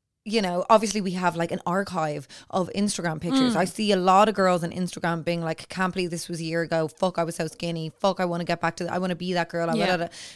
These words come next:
Speaker 1: and it's like, <clears throat> you know, you have to just, it is so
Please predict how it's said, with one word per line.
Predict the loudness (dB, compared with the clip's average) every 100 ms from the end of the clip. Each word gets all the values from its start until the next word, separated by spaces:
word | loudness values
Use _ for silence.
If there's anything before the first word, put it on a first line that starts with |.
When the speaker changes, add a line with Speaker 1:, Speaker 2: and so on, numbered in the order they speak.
| _
Speaker 1:
and | -4 -2 -2
it's | -4 2
like, | 2 2 -2 -8
<clears throat> |
you | -4 0
know, | 0 0 -2 -6 _ _ _ _ _ _ _ _
you | -4 -2
have | -2 -4
to | -4
just, | -6 -6 -8 _ _ _ _ _
it | -4
is | -4
so | -4 0 2 2 0 -2